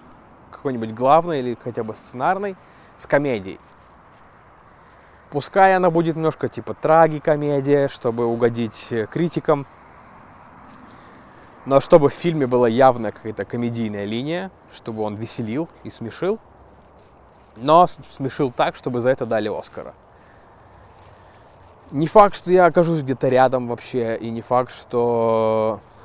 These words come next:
вообще окажусь в сценарной профессии в ближайшие годы, но это как будто такой классный, э, классный майндсет, под который я бы хотел подстроить свою дальнейшую работу. То есть, э,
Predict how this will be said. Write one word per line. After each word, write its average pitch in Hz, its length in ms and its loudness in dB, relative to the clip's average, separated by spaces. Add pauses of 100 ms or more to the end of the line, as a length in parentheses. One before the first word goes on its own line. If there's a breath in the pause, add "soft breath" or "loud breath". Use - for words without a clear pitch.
(340 loud breath)
вообще 120 380 -2
окажусь 120 560 -2
в 110 420 -2 (140)
сценарной 113 680 -2
профессии 135 560 -6
в 127 60 -8
ближайшие 131 420 -2
годы, 127 320 -2 (1080 loud breath)
но 202 360 8
это 202 180 4
как 165 140 -6
будто 165 260 -4
такой 139 300 2
классный, 123 760 -2
э, 113 280 -4 (300)
классный 139 340 -2
майндсет, 117 500 -6
под - 140 -16
который 107 360 -8
я 104 100 -2
бы 104 160 -8
хотел 101 420 -8 (1300)
подстроить 127 540 0
свою 117 180 -8
дальнейшую 110 480 -6
работу. 101 460 -10
То 101 80 -10
есть, - 340 -10
э, 110 340 -4